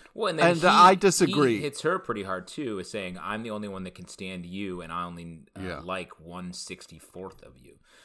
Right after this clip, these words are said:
Speaker 1: Like, they
Speaker 2: Yeah.
Speaker 1: are not pulling punches with each other.
Speaker 2: Yeah, they, they were shooting straight, and, uh, it was one of those things where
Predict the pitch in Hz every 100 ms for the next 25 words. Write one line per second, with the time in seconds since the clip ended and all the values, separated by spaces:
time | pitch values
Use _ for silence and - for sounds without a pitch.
0 | _ 95 - 123 165 139 127 117 110 92
1 | - 110 120 - - 110 92 101 90 80
2 | 82 73 71 76 - 58 _ _ _ _
3 | _ _ _ 139 143 123 120 135 90 131
4 | 147 160 - 160 127 - - 131 113 107
5 | - 107 107 107 113 101 104 - 127 143
6 | 123 113 - 131 123 120 107 98 127 120
7 | 110 - 101 95 90